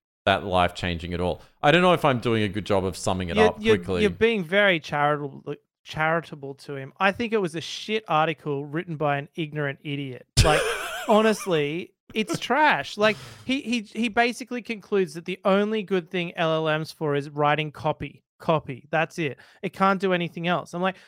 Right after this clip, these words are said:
Speaker 2: "Well, you just haven't tried, mate, because there's so much it can do." I know because I'm doing it every day.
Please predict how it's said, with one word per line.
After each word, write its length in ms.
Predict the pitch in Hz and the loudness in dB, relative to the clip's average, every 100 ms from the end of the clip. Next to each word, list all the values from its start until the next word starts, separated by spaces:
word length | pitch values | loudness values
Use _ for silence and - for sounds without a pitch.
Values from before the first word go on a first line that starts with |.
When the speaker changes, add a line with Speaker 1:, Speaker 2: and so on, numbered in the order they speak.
| - | -2
Speaker 2:
"Well, 120 | 214 | 0
you 120 | 220 | 0
just 160 | 294 339 | -2 0
haven't 280 | - 170 151 | 0 0 -4
tried, 360 | - 165 233 | 0 2 4
mate, 280 | 208 147 - | 2 -6 -8
because 300 | 160 156 190 | -8 -4 -4
there's 160 | 233 220 | -4 -6
so 240 | - 240 | 0 0
much 200 | 277 269 | 0 -4
it 60 | 233 | -4
can 140 | 180 | -6
do." 160 | 147 151 - | -4 -6 0
I 180 | 202 247 | 0 2
know 300 | 180 202 214 | 4 4 4
because 260 | 156 175 | 0 -4
I'm 120 | 175 147 | -4 0
doing 280 | 175 185 | 2 2
it 80 | 170 | 2
every 220 | 156 151 | -2 -2
day. 420 | 143 151 180 180 | -4 0 2 0